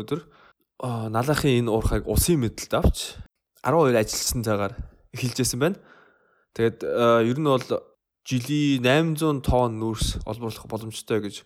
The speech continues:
үзэжсэн байгаа. Тэгэд дараа нь 1932 оноос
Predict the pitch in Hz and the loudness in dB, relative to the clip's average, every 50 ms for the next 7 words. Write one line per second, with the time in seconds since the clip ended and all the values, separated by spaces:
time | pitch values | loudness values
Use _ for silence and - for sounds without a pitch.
0 | _ _ _ - 120 120 - - - 120 107 85 87 104 104 120 156 - _ _ | _ _ _ -14 -14 -12 -12 -8 -8 -6 -6 -6 -6 -6 -6 -8 -8 -10 _ _
1 | _ _ _ _ _ _ _ _ _ - - 113 110 107 - - - - - _ | _ _ _ _ _ _ _ _ _ -8 -4 -4 -4 -4 -6 -20 -20 -20 -20 _
2 | - 110 110 120 117 113 117 127 135 131 - 143 127 127 120 113 110 - - 135 | -4 -2 -2 -2 -2 -2 -4 -6 -6 -6 -6 -6 -4 -4 -6 -6 -6 -2 0 0
3 | 131 123 113 107 107 110 107 104 - - - | 2 2 0 0 0 -2 -4 -4 -6 -10 -16